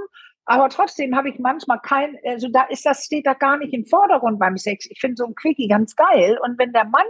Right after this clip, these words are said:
jetzt, und das höre ich leider öfter in der Praxis, das Bedürfnis hat, es ihr zu besorgen und es muss jetzt klappen, dann wird es für sie so anstrengend, dass sie Nein sagt.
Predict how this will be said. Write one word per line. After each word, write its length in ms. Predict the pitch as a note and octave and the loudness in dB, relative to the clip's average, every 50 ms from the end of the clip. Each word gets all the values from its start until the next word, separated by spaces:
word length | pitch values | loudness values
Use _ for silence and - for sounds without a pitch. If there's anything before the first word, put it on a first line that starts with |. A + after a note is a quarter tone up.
| A4+ F#4 | 2 2
jetzt, 400 | C#4+ G3 G3 A#3+ - - - - | 4 4 4 2 0 -4 -8 -4
und 60 | A3 | -2
das 160 | A3 A3+ - | -2 -2 -2
höre 140 | - B3+ A#3+ | 0 0 0
ich 80 | A#3 - | 2 4
leider 280 | A#3+ A3 A3 A3 G#3+ | 2 4 4 2 2
öfter 200 | - B3 - A#3 | 0 -2 -2 -2
in 60 | G3+ G3 | -4 -4
der 60 | G3+ | -2
Praxis, 420 | G3+ B3+ D4 - - A3 B3+ - _ _ _ _ - - - - _ | -2 -2 -4 -2 -4 -8 -8 -10 _ _ _ _ -20 -20 -20 -6 _
das 220 | - B3 A#3 - | 0 0 0 0
Bedürfnis 760 | - B3+ G#3+ G#3+ - C#4+ D4+ F#4+ G4+ - - - A3+ G3+ - - | -4 -6 -4 -2 2 4 6 6 4 2 -2 -8 -8 -8 -4 -2
hat, 140 | G3+ G#3 G3+ _ - | -2 -2 -2 _ -4
es 280 | - C4 C#4+ C#4 - - - | -2 -2 -2 -4 -6 -10 -6
ihr 200 | B3 B3+ B3+ B3+ | -4 -2 -2 -2
zu 120 | - B3+ | -4 -6
besorgen 460 | A3 A#3 G#3+ A#3+ B3+ C#4+ D4 C4 G#3+ F#3+ | -6 -2 2 4 4 4 4 2 -2 -6
und 160 | G3 G#3 - | -8 -6 -6
es 180 | A3 G#3 - | -6 -6 -4
muss 240 | A#3+ B3+ C#4+ C#4 - | -2 -2 -2 -2 -2
jetzt 240 | B3+ A#3 G#3+ - - | -2 -2 -2 -2 0
klappen, 300 | - C#4 C#4+ C#4+ - G3+ | 2 2 2 2 0 -2
dann 100 | G3 G#3 | -4 -2
wird 140 | A3+ A#3+ A#3+ | -2 -4 -6
es 80 | A#3+ | -6
für 120 | - - A#3 | -12 -8 -6
sie 160 | A3+ C4+ C#4 | -4 -4 -2
so 120 | B3 B3+ | 0 0
anstrengend, 480 | A#3 - A#3 B3+ - - A3 G#3 G#3 G#3 | 2 2 0 -2 -4 -4 -4 -2 0 0
dass 100 | G3 - | -2 -2
sie 80 | G3+ F#3 | -2 0
Nein 300 | F3 E3+ E3+ F3+ F3+ E3+ | 0 2 0 0 -2 -2
sagt. 320 | - B2+ A#2+ B2 - | 0 2 2 2 0